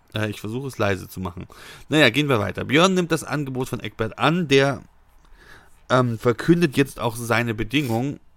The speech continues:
nämlich, dass er die Art seines Todes selbst bestimmen möchte. Björn stimmt dem zu. Das könnte tendenziell noch zu Konflikt mit Ivar führen. Tut's in der Folge jetzt überraschenderweise nicht, aber okay. Ähm,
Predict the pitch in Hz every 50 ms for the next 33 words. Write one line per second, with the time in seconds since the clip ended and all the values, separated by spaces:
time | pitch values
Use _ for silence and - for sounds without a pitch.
0 | - - 85 120 131 127 127 131 135 139 143 147 139 127 - _ - 127 123 -
1 | - 104 131 143 147 139 123 131 143 - - 120 143 151 - - 123 123 139 139
2 | 127 - - - - 180 214 143 92 92 - - 98 107 110 - - - - -
3 | - - 104 95 98 95 95 98 98 - - - 135 147 151 - - - - -
4 | - - - _ - _ 123 131 135 139 147 139 - - 131 120 113 104 - 110
5 | 107 101 98 - - 143 160 185 202 202 180 165 - _ 104 104 117 - - -
6 | - - 143 151 151 - 123 - 135 131 123 120 117 113 113 131 123 117 110 110
7 | - - - - 113 110 104 95 - - - 123 110 95 - 143 143 - - 120
8 | 101 - 135 147 147 160 156 147 - - 160 156 156 156 - - - - - _
9 | _ _ _ - - 175 214 - - 123 117 131 139 135 - - 139 131 131 127
10 | 127 120 92 107 120 104 107 110 101 113 107 104 101 98 101 98 98 98 101 117
11 | 160 170 - - - _ - 110 107 104 90 95 - 117 127 160 180 - _ _
12 | - - - - - - - - - - - - - _ _ _ _ _ _ _
13 | _ _ _ 117 127 127 123 120 120 117 110 101